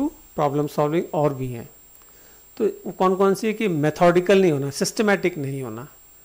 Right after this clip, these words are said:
प्रॉब्लम के प्रति कमिटमेंट नहीं होना, समर्पण नहीं होना, प्रॉब्लम का मिसइंटरप्रिटेशन, समझने में गलती करना,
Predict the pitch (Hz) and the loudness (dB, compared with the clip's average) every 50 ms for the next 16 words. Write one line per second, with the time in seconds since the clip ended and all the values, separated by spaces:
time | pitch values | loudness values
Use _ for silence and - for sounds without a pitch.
0 | _ _ _ _ _ _ _ _ _ _ _ _ _ _ - 180 175 185 190 185 | _ _ _ _ _ _ _ _ _ _ _ _ _ _ 0 2 4 4 4 2
1 | 214 208 214 214 - 202 180 - 208 - - - 175 185 208 208 208 - 226 214 | 0 -2 -2 -4 -4 -4 -6 -6 -8 -4 -2 0 4 4 4 2 2 0 0 0
2 | 180 190 202 170 143 131 131 127 120 120 131 123 - - _ _ _ - - 170 | 0 0 0 0 0 0 -2 -6 -8 -10 -12 -14 -18 -20 _ _ _ -6 0 2
3 | 165 185 180 180 - 190 170 147 135 131 120 107 113 123 143 170 - _ _ _ | 2 2 2 2 0 0 2 0 -2 -6 -10 -12 -14 -16 -18 -20 -20 _ _ _
4 | _ _ _ _ _ _ _ _ _ _ _ _ _ _ _ _ _ _ _ _ | _ _ _ _ _ _ _ _ _ _ _ _ _ _ _ _ _ _ _ _
5 | _ _ _ _ - 185 175 185 185 196 202 214 208 226 214 175 151 170 202 196 | _ _ _ _ 2 4 6 6 6 4 2 2 2 2 2 4 4 4 2 2
6 | - - 185 165 160 185 170 160 - 165 143 - - 147 147 143 - - - - | 2 2 2 2 0 -4 -8 -6 -4 -4 -4 -4 -6 -8 -8 -10 -14 -20 -20 -18
7 | - 349 - - - - 170 156 165 165 160 180 196 202 220 214 160 151 139 139 | -18 -18 -18 -18 -8 -4 0 0 2 2 4 4 4 4 4 2 2 0 0 0
8 | 139 170 160 151 - 151 135 127 131 127 135 | 0 -2 -2 0 -2 -4 -4 -6 -8 -10 -12